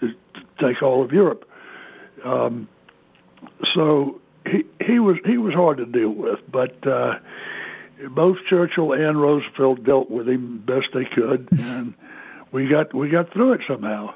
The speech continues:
Speaker 2: Yeah, somehow. Um, what was kind of your favorite scene to write in this book? You know, kind of diving in, what did you enjoy learning about the most and, and kind of writing about then?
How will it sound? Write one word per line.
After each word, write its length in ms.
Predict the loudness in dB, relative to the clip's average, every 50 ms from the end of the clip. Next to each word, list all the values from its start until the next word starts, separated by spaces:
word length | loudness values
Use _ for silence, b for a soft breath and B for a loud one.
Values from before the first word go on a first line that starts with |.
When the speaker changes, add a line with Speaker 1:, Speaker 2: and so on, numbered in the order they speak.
| -14 0 2
Speaker 2:
Yeah, 200 | 2 4 4 2
somehow. 580 | 2 2 2 2 4 4 2 2 2 2 2 2
Um, 380 | 2 2 2 2 2 0 0 -2 -6 _ _ _ _ -4 0
what 160 | 2 2 2 2
was 340 | 2 0 0 -2 -6 -10
kind 240 | -4 0 2 2 2
of 100 | 2 2
your 260 | 2 2 2 2 0
favorite 640 | -2 -2 -2 0 2 2 2 2 0 0 -2 -8 -12
scene 560 | -10 -8 0 2 2 4 4 4 4 2 2 2
to 120 | 0 0
write 280 | 0 2 0 0 2 2
in 120 | 2 2
this 160 | 2 0 0
book? 360 | -2 -4 -2 -2 -2 -4 -2 0
You 40 | 0
know, 120 | 2 2 2
kind 140 | 0 0 0
of 80 | 2
diving 340 | 0 0 0 2 2 2 2
in, 120 | 4 4 4
what 80 | 4
did 100 | 2 2 2
you 80 | 4
enjoy 520 | 4 4 4 2 2 2 2 2 2 0 0
learning 400 | 2 2 2 4 4 4 4 2 2
about 240 | 2 2 0 0 0
the 60 | 2
most 360 | 2 4 2 2 0 0 0
and, 120 | 0 2 4
and 220 | 4 2 2 0
kind 200 | 0 0 2 2
of 100 | 4 4
writing 260 | 4 4 4 4 2
about 280 | 2 0 -2 -6 -6 -4
then? 240 | -2 2 2 2 2